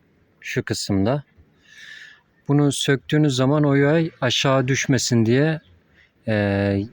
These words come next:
civatanın ucundan doğru bir tane demir parçası uzatabilirsiniz. Yani nasıl diyeyim,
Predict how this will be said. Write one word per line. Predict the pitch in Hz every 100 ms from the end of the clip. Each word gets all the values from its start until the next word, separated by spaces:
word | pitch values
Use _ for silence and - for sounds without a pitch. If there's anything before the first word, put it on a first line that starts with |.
| - -
civatanın | 131 131 - 127 123
ucundan | 127 117 139 135 131 120
doğru | 113 120 123
bir |
tane | - 127 120 110
demir | 120 127 113
parçası | - 110 - 113 135
uzatabilirsiniz. | 117 123 123 113 117 117 - 107 95
Yani | 107 104 104 107 107 107
nasıl | 113 - 104
diyeyim, | 104 113 123